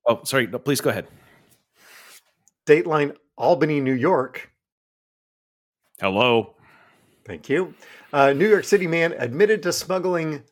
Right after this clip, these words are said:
Speaker 2: three Burmese pythons in his pants. Is that a python in your pants? Through the U S Canadian border crossing and was sentenced Wednesday to a year of probation and fined five thousand dollars.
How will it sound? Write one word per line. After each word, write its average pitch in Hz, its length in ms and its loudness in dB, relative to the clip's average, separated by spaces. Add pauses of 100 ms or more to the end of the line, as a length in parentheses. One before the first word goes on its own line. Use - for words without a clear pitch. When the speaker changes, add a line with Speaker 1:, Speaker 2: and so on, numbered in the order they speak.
(100)
Speaker 2:
three 196 720 -2
Burmese 190 580 0
pythons 139 600 0
in 143 100 -2
his 147 120 0
pants. 196 300 -2
Is 87 80 -6
that 117 140 2
a 98 100 0
python 175 420 -2
in 185 120 -6
your 185 80 -6
pants? 262 420 -8 (1160)
Through 202 460 2 (160)
the 135 300 4
U 131 360 2
S 190 200 0
Canadian 196 520 0
border 175 280 -2
crossing 151 580 -2 (140)
and 151 160 2
was 156 180 2
sentenced 220 480 2
Wednesday 190 460 4
to 175 200 4
a 147 60 6
year 170 400 4
of 165 140 4
probation 156 580 2
and 110 160 -6
fined 131 300 0
five 160 340 4
thousand 143 360 2
dollars. 117 380 2